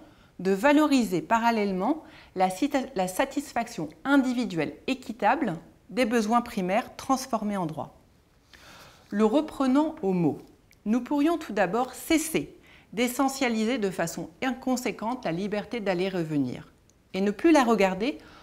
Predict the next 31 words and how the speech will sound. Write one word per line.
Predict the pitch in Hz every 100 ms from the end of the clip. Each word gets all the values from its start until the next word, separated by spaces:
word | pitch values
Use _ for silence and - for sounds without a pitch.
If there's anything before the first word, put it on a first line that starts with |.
| - -
comme | 233
un | 226
droit | 220 220 196 - -
indissociablement | 277 254 254 240 220 214 175 175 160 143 -
attaché | 240 240 226 220
à | 269
la | 196
personne | 147 - 220 - 226
humaine | 196 170 175 269 269 - - - _
et | 233 226
inhérent | 254 269 226 262 294 -
aux | 185
seuls | - 262 254
êtres | 208 196 175
humains. | 156 143 - _ _ _ _ _
Ensuite, | 185 175 - 294 320 170 - _ - - - -
distinguer | 175 302 330 311 269 226 - -
au |
sein | 185 208
même | 180 247 311
de | 254
ce | 214
droit | 175 165 233 -
entre | 214 208 -
ses | 196 208 175
exercices | 165 180 - 156 -
légitimes | 226 220 220 - 180 147 -
et | -
illégitimes | 170 151 143 135 143 - 262 359 175 - - - - - - _
et | 254
dépa-, | 220 269 269 214